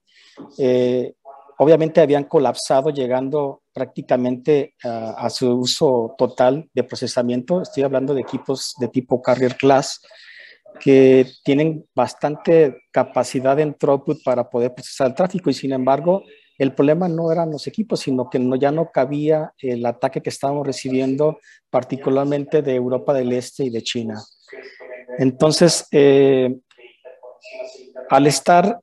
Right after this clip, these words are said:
revisando e identificando, empezamos a capturar tráfico en los equipos que pueden ver abajo, que son firewalls, que están en, en alta disponibilidad.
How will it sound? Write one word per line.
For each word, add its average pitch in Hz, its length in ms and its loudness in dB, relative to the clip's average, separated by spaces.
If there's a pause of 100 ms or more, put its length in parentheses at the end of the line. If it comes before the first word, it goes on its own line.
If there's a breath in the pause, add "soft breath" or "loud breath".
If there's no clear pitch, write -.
revisando 160 800 2
e 156 100 0
identificando, 143 1080 -2
empezamos 147 460 -4
a 147 40 -6
capturar 135 420 -2
tráfico 147 580 -4
en 123 200 -6
los - 320 -8
equipos 139 340 -2
que 127 100 0
pueden 139 280 4
ver 135 140 4
abajo, 127 360 4
que - 60 -2
son 131 240 -4
firewalls, 131 680 -2
que - 80 -14
están 123 240 0
en, 120 300 0
en 117 140 -4
alta 117 180 -2
disponibilidad. 131 720 2